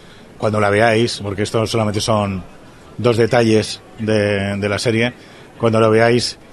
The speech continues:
la serie es, mm, digamos, mucho más grande <laughs> que, que, mm, y sin quejarme del presupuesto, por supuesto, pero mucho más grande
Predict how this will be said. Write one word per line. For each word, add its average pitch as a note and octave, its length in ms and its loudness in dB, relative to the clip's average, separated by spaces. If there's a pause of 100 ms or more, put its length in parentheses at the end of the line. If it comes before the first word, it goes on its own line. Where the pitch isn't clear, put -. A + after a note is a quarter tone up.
(300)
la A2+ 120 -2
serie B2 420 2
es, A#2 380 -4
mm, G2 460 -8 (840)
digamos, C3+ 340 2
mucho C3 220 0
más B2 180 0
grande A#2 400 0 (260)
<laughs> - 260 -8
que, B2+ 560 0 (840)
que, G#2+ 400 0 (100)
mm, F#2 460 -12 (280)
y F2+ 100 -6
sin F#2 180 -2
quejarme G#2+ 380 -2
del G2+ 100 0
presupuesto, A2+ 480 0
por G#2+ 140 -2
supuesto, B2 340 2
pero A2+ 140 0
mucho B2+ 180 0
más C3+ 160 0
grande C3 480 2